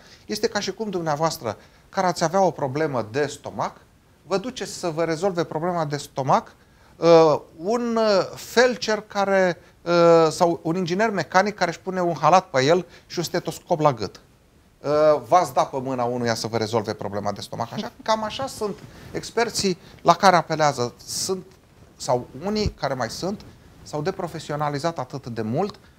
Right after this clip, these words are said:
Speaker 1: încât se uită la asta și spun că nu se poate. Pe de altă parte, și partidul a ajuns în fază terminală, că oricât de expert ai fi ca doctor,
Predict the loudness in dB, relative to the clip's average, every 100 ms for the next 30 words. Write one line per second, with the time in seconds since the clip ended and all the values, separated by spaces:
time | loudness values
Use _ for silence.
0 | -18 -8 -8 -4 -4 0 0 -2 -2 0
1 | -2 -8 _ _ _ _ -6 2 4 6
2 | 4 -2 _ _ _ -16 -14 -10 -10 -10
3 | -10 -6 -8 -6 -8 -8 -10 -12 -14 -4
4 | -4 -4 -6 -6 -6 -14 -16 -20 _ _
5 | -14 -14 _ _ _ -2 0 0 -2 -2
6 | -2 -2 4 4 4 0 -4 -6 -6 -6
7 | -8 -14 _ _ _ _ _ 4 4 2
8 | -2 -2 -2 0 0 -2 -6 -12 -8 -6
9 | -6 -8 -12 -10 -10 -10 -10 -10 -10 -4
10 | -2 -2 -6 -8